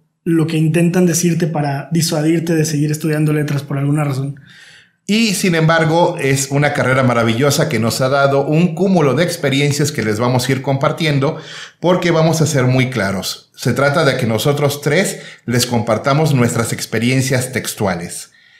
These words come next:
Speaker 2: Y nuestras experiencias textuales tienen toda la intención de seducirlos para que el librero sea un lugar de recreo y no un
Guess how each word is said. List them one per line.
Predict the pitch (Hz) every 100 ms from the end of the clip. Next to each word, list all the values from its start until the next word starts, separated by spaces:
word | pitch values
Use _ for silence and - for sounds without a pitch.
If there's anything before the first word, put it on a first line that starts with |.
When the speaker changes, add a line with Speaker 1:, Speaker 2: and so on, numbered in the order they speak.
| _ _
Speaker 2:
Y | 139
nuestras | 131 131 135 135
experiencias | - 131 143 165 165 160
textuales | 123 - - 156 165 165 160
tienen | 139 127 117
toda | 156 190
la | 208
intención | 185 170 147 - 135 127 156 - - -
de | 120 120
seducirlos | 123 120 113 156 147 151 -
para | 117 123 135 -
que | 143 156 - - - -
el | 127
librero | 123 120 143 147 147
sea | - 143 131
un | 135
lugar | 127 113 120 127 120
de | 113
recreo | 107 104 - 139 156 165 -
y | 117
no | 113 120 131 -
un | 123 120 127 120 107 -